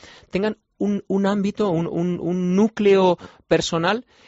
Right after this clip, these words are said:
que nadie les pueda quitar. Porque hoy día un niño que tiene una, eh, videoconsola o tiene un, eh, videojuego y tal, necesita, eh,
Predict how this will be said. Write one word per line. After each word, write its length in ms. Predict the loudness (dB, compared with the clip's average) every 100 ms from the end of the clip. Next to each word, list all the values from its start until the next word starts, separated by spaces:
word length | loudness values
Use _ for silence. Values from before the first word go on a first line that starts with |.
| _
que 100 | -4
nadie 220 | -2 0 -2
les 140 | -4
pueda 200 | -6 -6
quitar. 340 | -6 -10 -10 -10
Porque 260 | -10 -6 -4
hoy 120 | -2 -2
día 300 | -2 -2 -4
un 160 | -4
niño 340 | -2 -2 -4 -4
que 160 | -8
tiene 240 | -6 -4 -4
una, 420 | -2 -2 -2 -4
eh, 760 | -4 -2 -2 -2 -2 -4 -6 -8
videoconsola 840 | -14 -8 -4 -4 -6 -6 -4 -2 -2
o 100 | -2
tiene 260 | -4 -6 -4
un, 300 | -4 -4 -4
eh, 380 | -4 -4 -6 -6
videojuego 540 | -6 -6 -6 -4 -4
y 40 | -4
tal, 120 | -8 -10 -20 -10
necesita, 760 | -6 -6 -4 -4 -4 -6 -10
eh, 60 | -10